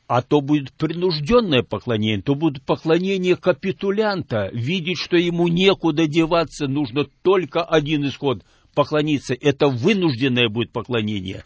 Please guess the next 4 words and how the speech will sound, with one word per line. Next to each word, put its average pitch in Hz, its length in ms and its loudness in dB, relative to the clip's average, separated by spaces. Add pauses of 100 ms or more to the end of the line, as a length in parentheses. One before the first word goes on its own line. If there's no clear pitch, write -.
(340)
Но 101 120 -6
сегодня 143 500 -4
Господь 151 680 -4
ищет 143 500 -2